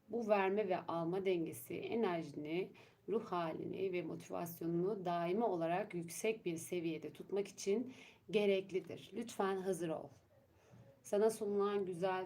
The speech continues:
tüm şeyleri almaya niyet et, dedi melek kartlarımdan.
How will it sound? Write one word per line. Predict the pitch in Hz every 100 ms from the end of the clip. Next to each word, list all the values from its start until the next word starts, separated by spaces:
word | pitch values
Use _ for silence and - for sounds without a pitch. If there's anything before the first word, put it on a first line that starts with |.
| -
tüm | - 220 233 214
şeyleri | - 180 165 - 156 156 170 202 - -
almaya | 185 190 170 175 196
niyet | 208 175 185 196 160
et, | 151 - - - _ - - _ - 165
dedi | 185 170 170 185 214 233
melek | 175 175 180 -
kartlarımdan. | 170 160 160 - 165 165 170 - - 180 220 320